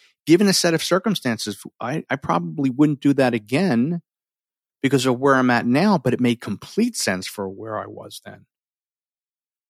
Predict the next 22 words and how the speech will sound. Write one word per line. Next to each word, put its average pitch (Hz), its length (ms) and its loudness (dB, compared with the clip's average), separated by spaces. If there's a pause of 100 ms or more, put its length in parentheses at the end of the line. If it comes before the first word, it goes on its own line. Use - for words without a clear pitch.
(1500)
And 147 460 0 (400)
if 113 100 -6
there's 107 300 -2
any 139 260 2
part - 440 -2
of 113 120 -4
me 101 220 -20 (1200)
in 131 160 4
that 160 160 2
experience, - 480 -2
if 95 80 -10
there's 101 140 -10 (100)
any 185 160 0
part - 320 0
of 143 80 -2
me 110 100 -2
in 127 200 -2
that 190 100 0
experience 160 400 -4
that's - 200 -10
judging 156 480 -4
myself, - 520 -12